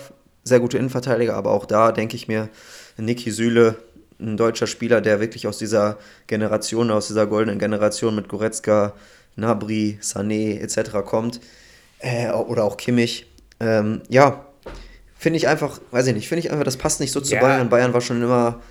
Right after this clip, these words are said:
Speaker 1: immer irgendwie ein, also wenn man schon Geld ausgibt und auch Bayern hat sich immer versucht zu drücken, sehr viel Geld auszugeben. Auch wenn Mané jetzt dreißig Millionen nur kosten sollte, in Anführungsstrichen, der ist immer noch dreißig Jahre.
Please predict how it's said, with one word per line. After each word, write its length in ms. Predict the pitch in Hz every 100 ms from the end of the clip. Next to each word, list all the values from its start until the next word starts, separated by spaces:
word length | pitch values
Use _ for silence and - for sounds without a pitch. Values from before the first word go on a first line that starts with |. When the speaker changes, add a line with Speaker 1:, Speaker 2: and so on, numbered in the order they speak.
| -
Speaker 1:
immer 260 | - 135 131
irgendwie 440 | 120 131 120 117
ein, 240 | 117 120 -
also 300 | 123 147 139
wenn 220 | 131 147
man 100 | 208
schon 220 | 208 185 135
Geld 240 | 147 180
ausgibt 560 | 151 147 165 - - - _ _
und 160 | 117 110
auch 240 | 123 - - _ _ _ _
Bayern 280 | 123 139 170
hat 100 | 165
sich 160 | - -
immer 160 | 143
versucht 340 | 139 123 - -
zu 80 |
drücken, 460 | 113 165 120 120 113 -
sehr 200 | 110 113
viel 180 | 113 120
Geld 220 | 107 110
auszugeben. 640 | - 104 - - 98 95 92 _ - _
Auch 200 | - 131
wenn 120 | 147
Mané 260 | 139 127 139
jetzt 260 | 135 127 -
dreißig 320 | 120 127 -
Millionen 360 | 117 117 120
nur 140 | 110 107
kosten 340 | 143 131 -
sollte, 280 | 107 107 120
in 60 | 117
Anführungsstrichen, 580 | 110 107 104 - 104
der 80 | 107
ist 80 | 120
immer 160 | 170 156
noch 180 | -
dreißig 400 | - 139 135 123
Jahre. 360 | 113 110 98 92